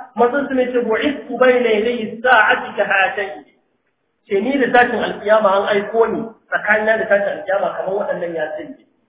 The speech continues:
Haka manzon su ne ya yi. Wato ya gabaci tashin alkiyama da ɗan kaɗan.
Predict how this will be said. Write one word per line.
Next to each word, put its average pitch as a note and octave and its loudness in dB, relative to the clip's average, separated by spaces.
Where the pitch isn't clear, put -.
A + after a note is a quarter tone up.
Haka A3+ 0
manzon F3+ -2
su F3+ -6
ne D3 -6
ya C3 -6
yi. - -18
Wato D3+ 2
ya F#3+ 4
gabaci E3 2
tashin F#3+ -2
alkiyama E3+ -4
da - -4
ɗan G#3 2
kaɗan. - 0